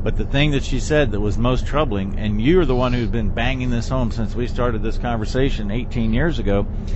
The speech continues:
is that what I learned is that I was talking to people who had experienced things that even in Israel, uh, Israel, our own history books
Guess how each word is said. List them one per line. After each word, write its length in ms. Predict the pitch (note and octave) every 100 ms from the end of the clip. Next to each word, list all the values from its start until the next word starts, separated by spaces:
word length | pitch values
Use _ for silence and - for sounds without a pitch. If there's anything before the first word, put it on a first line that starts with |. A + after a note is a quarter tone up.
| - - -
is 220 | - A#2+ A#2+
that 220 | A2 -
what 220 | B2 B2+
I 140 | A2 A2
learned 520 | A#2+ F#3+ E3 A#2+ A2+
is 240 | A#2 A2
that 100 | D#3
I 60 | -
was 180 | G#2+ -
talking 460 | C3 D3+ F3 F3
to 60 | D3+
people 400 | - D#3 D3+ A2+
who 200 | B2+ A2
had 180 | A2 G#2
experienced 760 | F#2+ - - D#3+ D3+ B2 -
things 600 | - - G#2+ G2 G2 - - - - - -
that 160 | B2 G#2+
even 380 | F3 F3+ D3+
in 160 | C#3 C#3
Israel, 720 | - D3+ E3+ C#3 A#2 G2+ G2 E2
uh, 140 | G#2+ - -
Israel, 580 | D3 C#3+ A#2 G2+ G2 -
our 220 | - A2+ -
own 280 | D#3 E3 F3+ - -
history 420 | F#3+ G#3 G#3+ G3
books 420 | - - -